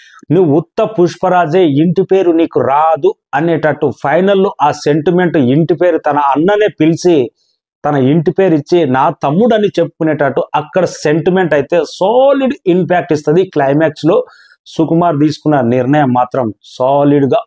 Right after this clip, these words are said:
అనిపిస్తది. ఇది కదా సినిమా అంటే. only ఫైటే కాదు, కుటుంబ విలువల గురించి కూడా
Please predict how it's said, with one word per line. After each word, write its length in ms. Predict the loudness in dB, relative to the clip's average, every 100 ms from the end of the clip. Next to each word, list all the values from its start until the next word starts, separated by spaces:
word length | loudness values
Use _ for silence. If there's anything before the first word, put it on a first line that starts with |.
| -6
అనిపిస్తది. 480 | -6 -6 -4 -2
ఇది 160 | 0 0
కదా 260 | 0 0 0
సినిమా 460 | 0 -2 0 0
అంటే. 380 | 0 0 0 -2 -6 _ _ -6
only 400 | 0 2 2 0
ఫైటే 500 | -2 0 -2 0 2
కాదు, 440 | 2 0 2 0 0 _ _ _ _
కుటుంబ 360 | -2 0 0
విలువల 400 | 2 2 2 2 -2
గురించి 280 | -6 -10 -2
కూడా 140 | -2